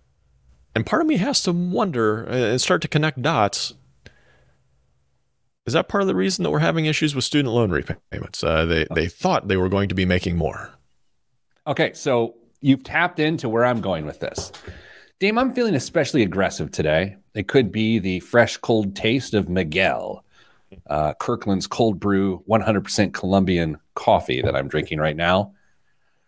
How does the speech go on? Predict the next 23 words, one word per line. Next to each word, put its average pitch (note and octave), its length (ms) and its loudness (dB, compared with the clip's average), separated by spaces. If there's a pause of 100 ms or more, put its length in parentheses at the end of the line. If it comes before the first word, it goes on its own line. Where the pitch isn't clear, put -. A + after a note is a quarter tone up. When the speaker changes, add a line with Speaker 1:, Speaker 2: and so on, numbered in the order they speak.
(440)
Speaker 2:
Dame, A3+ 220 4
who D4+ 260 0
is F#4+ 180 2
to C3+ 120 2
blame G#2 600 0 (720)
that C#3 180 2
a, G#2 180 0
a, F#2 420 -2
a G#2+ 40 -8
graduating E3 920 -2 (240)
college D#3 380 0
senior G#2+ 640 -2 (160)
thinks D3 180 -2
they're C#3+ 100 0
gonna C3+ 140 0
make B2 260 0
twice D3 540 -2
what B2 180 -2
they're A#2+ 120 0
really G#2+ 240 2
gonna G2 160 0
make? F#2 160 -2
Like, G#2 200 -2